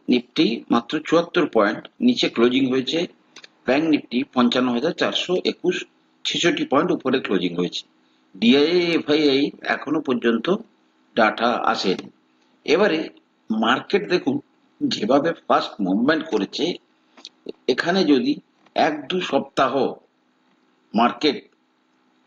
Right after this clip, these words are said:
ওয়েট করে with some downward bias, means একটা চা-, তিন চার পার্সেন্টের কারেকশন দেয়,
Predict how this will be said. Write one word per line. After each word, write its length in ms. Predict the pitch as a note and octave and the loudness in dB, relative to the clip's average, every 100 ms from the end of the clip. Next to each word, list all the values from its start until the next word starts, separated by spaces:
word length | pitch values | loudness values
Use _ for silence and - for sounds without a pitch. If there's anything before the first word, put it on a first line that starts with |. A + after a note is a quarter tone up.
| _ _ _ _ _ _ _ _ _ B2 | _ _ _ _ _ _ _ _ _ 4
ওয়েট 360 | D#3 - - | 4 2 -6
করে 220 | G2+ - - _ _ _ _ _ - - | -8 -10 -14 _ _ _ _ _ -16 2
with 220 | E3 G#3+ | 2 2
some 460 | - - - F#3 A#3 | -2 -4 0 2 2
downward 760 | E3 A#2 A2 C3+ D#3 D#3 D3+ | 2 0 2 2 2 4 4
bias, 640 | A#2+ F#2 F#2 D2 - - - _ _ _ _ _ _ B2+ | 4 2 2 -2 -6 -10 -12 _ _ _ _ _ _ 2
means 280 | D3 D3 G3+ - - - _ _ | 4 4 0 -2 -4 -12 _ _
একটা 500 | - - F3 A3+ A3 - _ _ _ _ - | -8 -2 -2 -2 -6 -16 _ _ _ _ -4
চা-, 300 | C#3 - - | -4 -4 -4
তিন 180 | E3 E3+ | -2 0
চার 140 | F#3+ - | 0 0
পার্সেন্টের 460 | D#3 - C3 D3 - | 0 0 -2 -2 0
কারেকশন 560 | A2+ A2+ - C3 A2+ | -2 -2 -4 0 2
দেয়, 280 | F#2+ B2+ G3 | 2 0 -2